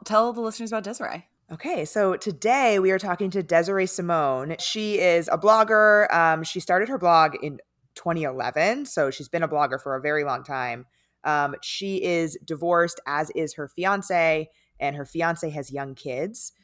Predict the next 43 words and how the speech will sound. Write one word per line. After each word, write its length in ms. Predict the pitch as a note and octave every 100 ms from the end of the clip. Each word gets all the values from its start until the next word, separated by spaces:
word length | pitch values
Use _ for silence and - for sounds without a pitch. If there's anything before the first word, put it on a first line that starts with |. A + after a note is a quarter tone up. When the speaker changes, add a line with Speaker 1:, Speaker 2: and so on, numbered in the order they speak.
| _ _
Speaker 2:
And 180 | D#3+ D#3+
so 680 | - D#3+ D3+ C#3+ C#3 C#3 C#3+
they, 580 | C#3 C3+ F3 F3 E3+ E3 - _ _
I, 160 | F#3+ G3+
I'm 80 | A#3
not 140 | F#4+ -
sure 140 | F4
if 80 | -
he's 180 | A3+ -
always 400 | D3+ D3+ F3 G3
on 120 | G#3
her 120 | G#3
podcast, 520 | A3+ A3+ C4+ C4+ C4+ -
but 280 | - E3 - - _ _ E3+
they 120 | E3
do 160 | E3+ E3
it 100 | -
together. 680 | D#3+ F#3+ F#3 F#3 F3+ F3 - _ _ _
And 300 | E3 D#3+ D#3
they 80 | D#3
talk 260 | D3+ F3 D#3+
a 40 |
lot 300 | D3 D3+ D#3+ D3+
about 400 | D3+ D3 C#3+ -
their 160 | G3
relationship 760 | F#3+ F#3 F3 F3+ - F3+ E3+ E3
and 180 | D3+ D3
kind 200 | D#3+ D#3
of 80 | C#3+
how 180 | D3+ D3+
both 260 | D3 D3
of 120 | D3
their 120 | D3+ C#3
prior 380 | - F3 E3
relationships 640 | D#3 D3+ D3+ - D3+ D3+ -
and 100 | C3+
also 220 | B2+ D3
him 160 | C#3 C#3
having 300 | C#3 C#3+ C#3
kids 460 | F3 D#3+ D#3 D3+
have 120 | D3
kind 180 | - C#3
of 80 | C3